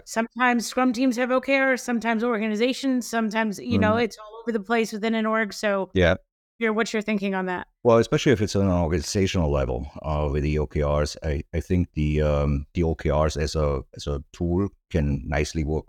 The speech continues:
Speaker 2: with Agile Kata. So this, we wanna measure, obviously, what is our target condition.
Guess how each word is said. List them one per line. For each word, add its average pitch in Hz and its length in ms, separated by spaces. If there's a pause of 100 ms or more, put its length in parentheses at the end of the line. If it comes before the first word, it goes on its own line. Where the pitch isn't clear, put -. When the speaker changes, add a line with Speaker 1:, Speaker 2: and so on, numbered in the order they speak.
Speaker 2:
with 90 360
Agile 76 280
Kata. 71 320
So 76 120
this, 71 280 (160)
we 73 180
wanna 71 220
measure, 73 360
obviously, 76 500
what 69 220
is 78 200
our 73 200
target 78 380
condition. 87 480